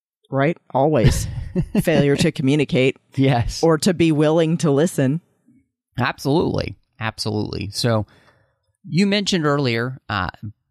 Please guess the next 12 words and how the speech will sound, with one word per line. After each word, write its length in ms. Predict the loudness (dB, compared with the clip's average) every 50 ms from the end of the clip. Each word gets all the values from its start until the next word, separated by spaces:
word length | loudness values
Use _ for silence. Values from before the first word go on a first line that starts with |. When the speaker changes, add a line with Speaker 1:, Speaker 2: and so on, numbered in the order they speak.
| _ _ _ _ _ _ _ _ _
Speaker 2:
being 260 | 0 0 2 2 0 0
back 280 | -2 -4 -4 -6 -6
from 140 | -4 0 0
the 80 | 0 0
dead, 380 | 0 0 0 0 -2 -4 -8 -12 _ _ _ _ _ _ _ _ _ _ _ _
uh, 320 | -10 -8 -6 -6 -6 -8 -8 -6
and 480 | -6 -6 -4 -4 -4 -4 -4 -6 -8 -6
that 380 | -6 -4 -4 -4 -4 -6 -10 -12 _ -10
the 140 | -6 -6 -6
Colonel 540 | -2 -2 -2 0 0 0 0 0 -2 -2 -2
is 160 | -4 -4 -4 -6
back. 520 | -6 -4 -4 -4 -4 -6 -10 -14 _